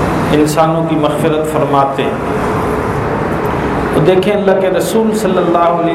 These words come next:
وسلم نے بھی بیان فرمایا کہ المسلم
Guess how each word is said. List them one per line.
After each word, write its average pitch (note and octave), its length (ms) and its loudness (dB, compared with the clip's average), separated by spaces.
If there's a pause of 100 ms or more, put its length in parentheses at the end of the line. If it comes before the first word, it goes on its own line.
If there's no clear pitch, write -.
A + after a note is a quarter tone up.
وسلم E3+ 460 0
نے F3 100 0
بھی D#3+ 160 4 (680)
بیان E3 400 4
فرمایا E3 480 0 (140)
کہ C#3+ 120 0 (1400)
المسلم F#3+ 720 4